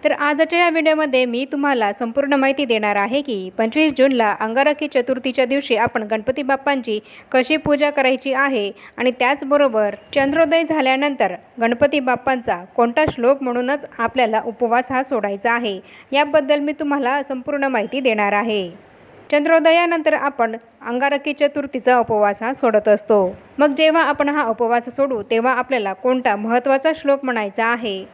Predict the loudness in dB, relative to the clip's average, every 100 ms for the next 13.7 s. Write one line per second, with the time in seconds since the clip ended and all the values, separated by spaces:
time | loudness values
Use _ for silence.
0 | -6 0 0 0 -2 0 2 2 0 -2
1 | -2 0 0 -2 -2 0 0 -2 -4 -4
2 | -2 -2 -2 -2 -2 -2 -4 -8 -10 -18
3 | -4 0 0 2 0 0 2 2 2 -2
4 | 0 0 0 -2 -4 -6 -4 -4 -4 -2
5 | 0 0 2 2 0 -2 -2 -2 -2 0
6 | 0 0 -2 0 0 0 2 2 0 -2
7 | 0 0 0 0 0 -2 -8 -4 0 0
8 | 0 0 0 -4 -12 -18 -12 -2 2 4
9 | 4 2 0 0 0 0 -2 -2 -2 -2
10 | -2 -2 -2 -2 -4 -4 -2 -2 -2 0
11 | -2 -2 -4 -4 -2 0 0 0 -2 0
12 | -2 0 0 0 0 -2 0 -2 -2 -2
13 | -2 -2 -2 0 0 0 -2